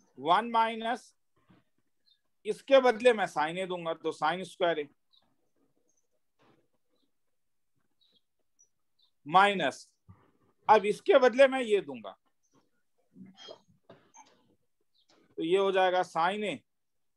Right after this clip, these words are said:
root power of one minus sine square B।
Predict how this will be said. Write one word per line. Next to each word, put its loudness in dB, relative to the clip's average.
root -6
power 4
of 2
one -2
minus -4
sine -4
square -6
B। -14